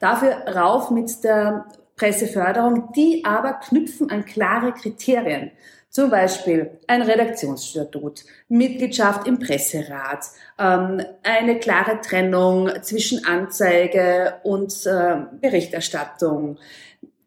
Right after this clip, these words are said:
Da sind der Fantasie keine Grenzen gesetzt, aber ich brauche klare Regeln, an die sich alle halten müssen, die etwas aus diesem Topf haben wollen.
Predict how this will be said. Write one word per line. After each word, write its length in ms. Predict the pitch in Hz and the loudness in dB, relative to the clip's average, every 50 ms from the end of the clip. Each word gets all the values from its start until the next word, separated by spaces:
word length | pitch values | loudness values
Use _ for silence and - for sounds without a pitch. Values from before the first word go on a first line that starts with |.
| _ _ _ _ _ _ - | _ _ _ _ _ _ 0
Da 100 | 262 233 | 0 2
sind 480 | 233 247 254 285 320 370 359 - - | 2 2 4 4 4 4 2 0 0
der 60 | 247 | 0
Fantasie 460 | 220 247 247 240 247 - - 311 302 - | 0 2 0 0 0 0 2 0 0 0
keine 280 | 214 226 240 240 247 | 0 0 2 2 0
Grenzen 400 | - 214 214 262 277 - - 214 | 0 0 0 0 0 0 -2 -2
gesetzt, 460 | 185 185 - - 180 214 269 - - | -2 -2 0 0 0 0 0 0 -2
aber 80 | 214 214 | -2 -2
ich 120 | 208 - | -2 -4
brauche 380 | - 202 175 196 247 269 254 247 | -2 0 2 2 2 2 0 -2
klare 480 | - - - 185 180 190 190 190 190 190 | -2 -2 0 2 2 2 0 -2 -2 0
Regeln, 420 | 240 269 269 - 202 233 - - | 0 0 2 2 0 0 0 -2
an 120 | 202 190 | -4 -4
die 100 | - 247 | -2 -2
sich 240 | 254 269 262 - - | -2 -4 -6 -4 0
alle 300 | 180 190 190 202 - - | 0 2 2 2 0 2
halten 340 | 196 233 240 - - 226 202 | 0 0 0 0 -2 -2 0
müssen, 480 | 196 208 208 - - 247 240 - - - | 0 0 -2 0 0 0 0 0 -4 -2
die 160 | 233 254 - | 0 0 0
etwas 220 | - - - - | 0 0 -2 -4
aus 100 | 214 208 | -4 -4
diesem 240 | - - - 214 - | -4 -6 -6 -6 -2
Topf 220 | - 214 208 - | -2 -4 -4 -4
haben 420 | - - 170 202 214 190 175 - - - _ - | -8 -6 -4 -4 -2 -4 -4 -6 -10 -14 _ -12
wollen. 560 | 175 156 156 147 143 143 160 226 320 427 - | -8 -2 2 2 4 4 4 2 0 -2 -4